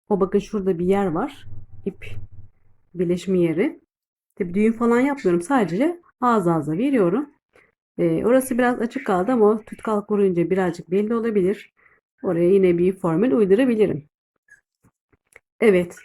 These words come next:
Fanusumuz şimdi hazır. Ne yapıyorum? Ben şimdi fanusun bir on beş yirmi dakika beklesin, biraz kurusun tutkalımız. Elimiz tutkal olacaktır. Ne yapıyoruz?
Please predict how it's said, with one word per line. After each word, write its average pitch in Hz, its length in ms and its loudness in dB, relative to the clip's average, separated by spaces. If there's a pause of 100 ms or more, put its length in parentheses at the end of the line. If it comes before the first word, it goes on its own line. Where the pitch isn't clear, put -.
(520)
Fanusumuz 190 720 0
şimdi 233 220 -2
hazır. 175 360 -4 (180)
Ne 254 60 -6
yapıyorum? 185 400 -4
Ben 196 120 -2
şimdi 180 220 -8
fanusun 190 560 -8 (480)
bir 196 220 2
on 214 180 -2
beş 180 180 -4
yirmi 185 180 2
dakika 170 360 -4
beklesin, 196 560 -2
biraz 190 240 -4
kurusun 220 500 -4
tutkalımız. 175 720 -6 (420)
Elimiz 220 340 0
tutkal 208 440 -2
olacaktır. 208 760 0
Ne 240 80 -4
yapıyoruz? 196 600 -4